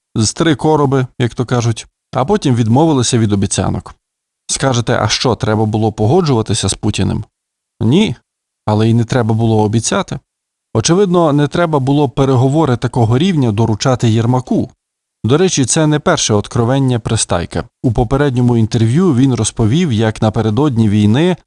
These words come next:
зелена влада готувалася до вивезення золотовалютних резервів України за кордон.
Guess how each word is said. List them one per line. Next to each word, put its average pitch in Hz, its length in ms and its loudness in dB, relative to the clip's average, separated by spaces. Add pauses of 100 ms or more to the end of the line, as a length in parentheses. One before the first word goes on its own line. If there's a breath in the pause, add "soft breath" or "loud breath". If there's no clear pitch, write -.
зелена 117 520 2
влада 117 340 0
готувалася 113 680 2
до 104 160 2
вивезення 120 600 0 (140)
золотовалютних 120 960 0
резервів 123 600 0
України 131 560 2 (260)
за 113 160 0
кордон. 104 520 -2